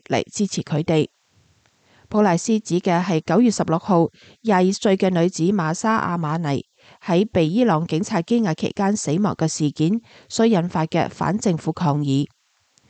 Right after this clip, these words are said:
至於換取解除制裁嘅核協議談判，普賴斯話，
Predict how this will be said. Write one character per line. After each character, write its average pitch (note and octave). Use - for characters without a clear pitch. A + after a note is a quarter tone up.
至 F#3
於 G3
換 F#3+
取 A#3
解 F3+
除 -
制 F3+
裁 -
嘅 E3
核 -
協 F#3+
議 E3+
談 D#3+
判， E3
普 A3
賴 F#3
斯 A3+
話， D#3